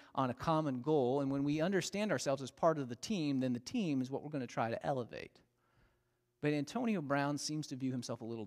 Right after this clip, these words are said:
differently, as if he's the central focus. And you can see that in his words in an interview from twenty nineteen, an interview he did with E S P N. He said, "I don't even have to play football if I don't want. I don't even need the game. It,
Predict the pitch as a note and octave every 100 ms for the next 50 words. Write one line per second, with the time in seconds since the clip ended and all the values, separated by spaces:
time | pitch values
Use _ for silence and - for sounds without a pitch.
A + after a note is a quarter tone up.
0 | A#2 A#2+ - G2+ - - B2 - _ _
1 | _ _ _ - A#2+ - D3 D3 B2+ A#2
2 | - G2+ - - - G#2 - - - -
3 | - - - - D3+ C#3+ C3+ C#4 B3+ D#3+
4 | C#3+ C#3 - C#3 C3 C3+ B2+ B2+ C#3 C3
5 | A#2+ A#2 A2 - - C3+ B2 A2+ - C3+
6 | B2 A#2 B2+ - B2+ A#2 A2+ B2 A#2+ A#2+
7 | A#2+ A#2 - B2 A#2 A2+ - _ _ -
8 | - - - _ _ _ - D3 D#3+ D3+
9 | D3 C#3+ A3+ F#3 D#3 D#3 D3 C3 - B2+
10 | A2 A2+ - G2 E2 - - - G2 G2
11 | F2 F#2 G2+ _ _ _ _ _ _ _
12 | _ - A3+ B3+ A#3 A#3 C#4 F3 C3 F#2+
13 | D2 _ _ _ _ _ _ _ _ -
14 | - D3+ D#3